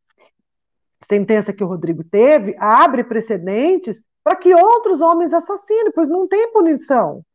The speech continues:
Então vamos sair matando, como ocorreu em Nova Friburgo, dois dias depois do julgamento do Rodrigo, aquela moça que foi assassinada, queimada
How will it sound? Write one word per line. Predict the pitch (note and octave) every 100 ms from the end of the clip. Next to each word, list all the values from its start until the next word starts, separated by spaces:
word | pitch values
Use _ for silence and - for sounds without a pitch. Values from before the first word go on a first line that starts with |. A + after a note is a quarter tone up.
| _ _ _ -
Então | B3 B3 D4
vamos | D#4+ A#3 A#3+
sair | C4 A3
matando, | C4+ E4+ G#4+ F#4+ G#3+ _ _ -
como | G3+ F#3+ A3+
ocorreu | B3+ E4+ A#3 A#3 B3
em |
Nova | B3 A#3+
Friburgo, | A#3 B3 G3+ A3 C4 C#4+ F#4 - _
dois | F#3+ A3 A3 D4 D4
dias | A3 A#3+ A#3+ G3
depois | A3+ A3+ G3+ G3 F#3+ _ _ _ -
do | G3+
julgamento | G3+ G3+ G3 G3 F#3 F#3+
do | A3
Rodrigo, | B3+ B3 A#3+ A#3 C#4+
aquela | D#4+ E4+ G4
moça | E4+ B3+ A#3 B3+ E4+
que | -
foi | C#4+
assassinada, | B3 C#4+ C4+ E4+ D4 A3 A3+ C#4
queimada | C#4+ E4+ G4+ D4+ A#3 A3 G#3 C4+ G#4